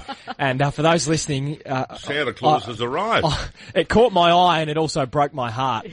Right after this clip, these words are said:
Speaker 2: Those
Speaker 1: Yeah.
Speaker 2: listening would be well aware of that because I was, my words on air were I was defeated. Um, didn't have anything on it. The sixty-fives.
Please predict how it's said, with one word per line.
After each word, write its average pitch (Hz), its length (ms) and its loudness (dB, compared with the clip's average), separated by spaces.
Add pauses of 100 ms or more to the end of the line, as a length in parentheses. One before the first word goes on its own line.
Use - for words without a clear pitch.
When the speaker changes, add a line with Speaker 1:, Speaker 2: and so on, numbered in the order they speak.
(100)
Speaker 2:
Those 113 260 0
Speaker 1:
Yeah. 127 40 -10
Speaker 2:
listening 123 280 -8
would 110 120 -10
be 113 80 -10
well 110 200 -6
aware 113 240 -6
of 101 80 -8
that 107 160 -8
because 110 220 -10
I 98 80 -4
was, 107 240 -8 (320)
my 117 160 -2
words 120 280 -2
on 110 120 -4
air 110 120 -4
were 107 160 -6
I 107 100 -6
was 104 160 -8
defeated. 101 600 -12 (240)
Um, 98 380 -8 (120)
didn't 113 200 -6
have 101 120 -4
anything 101 320 -6
on 87 140 -8
it. - 80 -16
The - 80 -12
sixty-fives. - 1120 -6